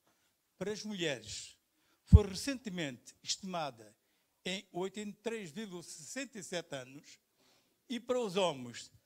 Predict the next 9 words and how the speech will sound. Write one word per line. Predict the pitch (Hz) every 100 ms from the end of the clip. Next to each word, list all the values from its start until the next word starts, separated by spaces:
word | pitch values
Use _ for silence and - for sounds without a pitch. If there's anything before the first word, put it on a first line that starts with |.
| _ -
de | 175
setenta | - 226 254 247 220
e |
oito | 226 220 156
vírgula | 143 214 165 151
sete | - - 214 - -
anos, | 147 135 127 202 - - - _ _ _ _ - - - -
e | 247
fazendo | - 247 247 277